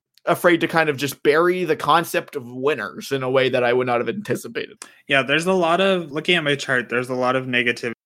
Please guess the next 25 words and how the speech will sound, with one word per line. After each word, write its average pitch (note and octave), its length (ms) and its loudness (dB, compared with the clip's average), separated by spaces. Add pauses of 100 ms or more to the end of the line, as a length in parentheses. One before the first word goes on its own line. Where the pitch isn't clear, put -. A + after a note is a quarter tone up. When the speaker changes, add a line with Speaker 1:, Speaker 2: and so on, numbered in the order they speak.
(280)
Speaker 2:
scattered A2+ 400 -4
around, C3+ 840 -2
more D3 220 0
than D3+ 160 -4
I B2+ 140 0
think C3+ 260 -4
I B2 80 2
would A#2 100 -2
have A2 100 -6
anticipated. A2 960 -8
Like, C#3 160 2
you D#3 60 4
have D3 140 0
characters C3 420 -2
like B2 180 0
Adam A#2+ 320 2
and A#2 200 -6
Ben A2 320 -2
who A2+ 180 -8
are A2 300 -2 (120)
sometimes B2+ 460 -8
seen D3+ 160 -6
as D#3 220 -4
really, E3 320 -2
like, D#3+ 280 2